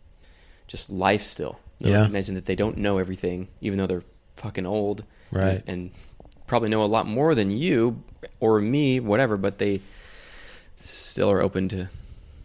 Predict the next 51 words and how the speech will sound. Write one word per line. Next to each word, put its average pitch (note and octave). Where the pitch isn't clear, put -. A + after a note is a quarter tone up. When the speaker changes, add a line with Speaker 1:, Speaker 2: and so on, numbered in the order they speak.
Speaker 1:
yeah, G2
and F2
she's G2
always G2
so F#2+
nice F#2
to -
me. E2
She's -
like, A2
"Oh, E3+
I A2
didn't C#3+
know E3
that." B2
Or, B2+
"Tell E3
me G3
more F#3
about E3+
what D3+
it's -
like D#3+
to -
be D3+
Mormon." B2+
Speaker 2:
<laughs> -
Speaker 1:
So -
I -
love A#2+
it. -
She's -
asking A2+
Speaker 2:
Yeah. C#3
Speaker 1:
me B2
questions, B2+
and G2
Speaker 2:
Yeah. G#2+
Speaker 1:
it's -
so B2+
cool. G#2
It's G2
like F#2+
this F2+
mutual G#2
respect F#2+
that -
you F#2+
automatically F#2+
have. F#2
Speaker 2:
Yeah. G2+